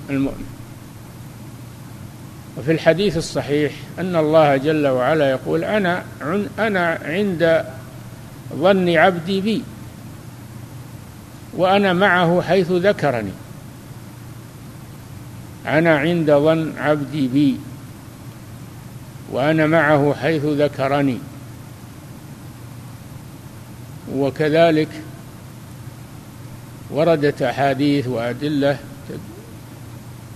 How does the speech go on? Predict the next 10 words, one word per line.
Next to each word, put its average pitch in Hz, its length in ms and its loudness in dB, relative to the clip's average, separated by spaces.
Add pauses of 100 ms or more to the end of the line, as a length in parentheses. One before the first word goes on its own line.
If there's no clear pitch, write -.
(120)
تد-، 139 400 2
<clears throat> - 500 -12
تدل 175 380 4
على 143 500 4 (220)
وجوب 147 360 4 (100)
حسن 139 320 0
الظن 139 640 0 (1120)
بالله 151 260 4
عز 127 480 2
وجل. 123 360 -2